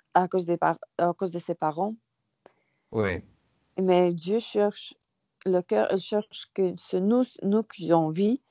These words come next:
Speaker 1: pas que
Speaker 2: Oui.
Speaker 1: quelqu'un te demande d'aller.
Speaker 2: Oui, voilà.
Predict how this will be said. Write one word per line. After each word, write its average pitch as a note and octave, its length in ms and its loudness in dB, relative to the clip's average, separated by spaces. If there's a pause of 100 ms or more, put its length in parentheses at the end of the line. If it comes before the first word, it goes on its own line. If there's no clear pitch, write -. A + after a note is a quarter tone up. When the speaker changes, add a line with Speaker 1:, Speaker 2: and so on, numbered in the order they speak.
(300)
Speaker 1:
pas G#3 160 8
que - 120 -10
Speaker 2:
Oui. - 20 -20
Speaker 1:
quelqu'un F#3 500 0
te - 140 -12
demande F3 380 0
d'aller. F#3+ 500 0 (1080)
Speaker 2:
Oui, D3+ 360 6
voilà. A#2 480 6